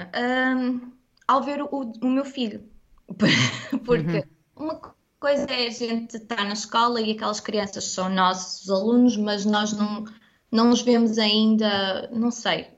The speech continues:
Speaker 1: Não sei explicar, a maternidade também muda muito em nós, não é? Muda, faz-nos ver as coisas de outra forma e sentir as coisas de outra forma.
Speaker 2: E olhar para a criança
Speaker 1: E a
Speaker 2: também de outra forma, não é, Ana?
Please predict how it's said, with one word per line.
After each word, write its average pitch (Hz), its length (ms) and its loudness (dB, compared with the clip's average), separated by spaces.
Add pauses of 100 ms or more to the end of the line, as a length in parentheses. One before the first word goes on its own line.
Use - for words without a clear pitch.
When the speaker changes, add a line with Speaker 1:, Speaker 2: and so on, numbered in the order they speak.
(120)
Speaker 1:
Não 226 180 2
sei 240 140 -2
explicar, 226 320 -4
a 202 40 0
maternidade 226 480 -2
também 226 160 -2
muda 220 380 0
muito 196 300 -6
em 190 100 -4
nós, 180 280 -2
não 175 120 0
é? 175 120 2
Muda, 208 400 2
faz-nos 208 400 0
ver 208 160 -4
as 208 100 -6
coisas 208 180 -8
de 214 40 -4
outra 202 200 -8
forma 202 340 0
e 202 80 -2
sentir 214 460 0
as 202 100 -2
coisas 202 200 -6
de 196 40 -4
outra 190 240 -4
forma. 185 300 -2
Speaker 2:
E 208 80 8
olhar 214 300 8
para 233 100 2
a 226 60 2
criança 226 500 4
Speaker 1:
E 247 40 6
a 254 40 4
Speaker 2:
também 226 260 6
de 233 60 0
outra 233 200 -4
forma, 180 380 -6
não 160 100 -8
é, 165 180 -8
Ana? 185 200 -12